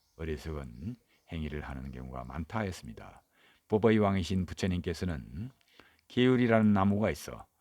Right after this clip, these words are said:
훌륭한 나-, 열매를 맺을 수 있다 했습니다. 부처님께서는 계율의 나무가 있어 훌륭한 열매를 얻을 수 있다 하는 겁니다.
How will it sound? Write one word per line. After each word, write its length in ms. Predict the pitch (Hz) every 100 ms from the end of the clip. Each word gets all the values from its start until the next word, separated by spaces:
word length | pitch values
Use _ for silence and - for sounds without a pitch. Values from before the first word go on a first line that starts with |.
| _ _ _ _
훌륭한 540 | - 90 80 76 71 71
나-, 160 | 71 -
열매를 540 | 71 73 92 117 113 110
맺을 260 | 120 127
수 140 | 117 120
있다 380 | - 104 104 95
했습니다. 580 | 73 - 57 - - _ _ _ _ _ _
부처님께서는 1120 | - - 85 76 73 73 - 71 58 60 95 107 _ _ _ _
계율의 640 | - 85 82 78 76 73
나무가 380 | 69 69 69 67
있어 580 | 64 69 57 57 92 - _ -
훌륭한 420 | - 120 117 117
열매를 480 | 117 107 117 131 143 - _ _ _ _ -
얻을 240 | 113 127
수 160 | - 123
있다 200 | - 101
하는 180 | 85
겁니다. 480 | 60 55 55 52 -